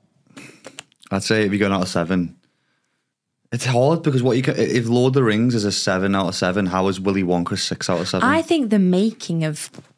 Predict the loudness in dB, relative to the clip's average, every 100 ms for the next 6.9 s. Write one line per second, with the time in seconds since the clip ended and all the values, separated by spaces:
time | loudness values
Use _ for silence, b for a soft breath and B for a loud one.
0 | _ _ _ -4 -2 -2 -2 -4 -2 -4
1 | -4 -6 -4 -6 -6 -8 _ _ -6 -2
2 | -2 -2 -2 0 2 0 -4 -10 _ _
3 | _ _ _ _ _ _ _ -20 -20 _
4 | _ _ _ _ -4 -2 -2 -2 -4 -6
5 | -8 -6 -4 -2 B B -4 0 2 2
6 | 2 0 0 -2 -2 0 2 2 -2